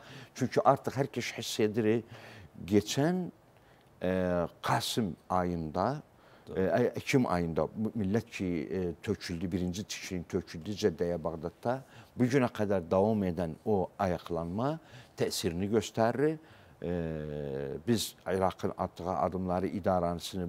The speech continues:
Speaker 1: mütabə edirik. Dəyişiklik çoxdur, vəniyyət də çoxdur. Deməm, bir də deyərəm, hə, bir şey dəyişməyəcək, amma aşağı yuxarı yüzde yirmi beşten
Speaker 2: Bir
Speaker 1: ziyad
Speaker 2: büyük değişim
Speaker 1: bir
Speaker 2: olacak.
Speaker 1: dəyişim olacak. Bu da milletin inşallah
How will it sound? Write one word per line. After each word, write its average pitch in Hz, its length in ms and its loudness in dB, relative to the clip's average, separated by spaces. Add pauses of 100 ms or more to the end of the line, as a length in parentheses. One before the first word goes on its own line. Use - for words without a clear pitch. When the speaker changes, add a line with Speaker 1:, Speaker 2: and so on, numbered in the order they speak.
Speaker 1:
mütabə 85 400 -2
edirik. 107 280 -2 (100)
Dəyişiklik - 460 -6
çoxdur, 151 460 0 (460)
vəniyyət 104 500 2
də 101 100 -4
çoxdur. 135 460 2 (300)
Deməm, 117 400 6
bir 131 120 8
də 104 160 6
deyərəm, 87 240 6
hə, - 200 -6
bir 117 40 -2
şey 107 180 0
dəyişməyəcək, 107 720 0
amma 101 220 -4
aşağı 98 340 -2
yuxarı 107 300 2
yüzde 104 220 -2
yirmi 101 280 -2
beşten 104 240 -2
Speaker 2:
Bir 131 60 2
Speaker 1:
ziyad 117 160 2
Speaker 2:
büyük 131 180 2
değişim 113 340 4
Speaker 1:
bir 110 40 8
Speaker 2:
olacak. 104 240 8
Speaker 1:
dəyişim 131 240 2
olacak. 127 380 2
Bu 135 140 6
da 139 80 6
milletin 117 540 4 (400)
inşallah 110 420 0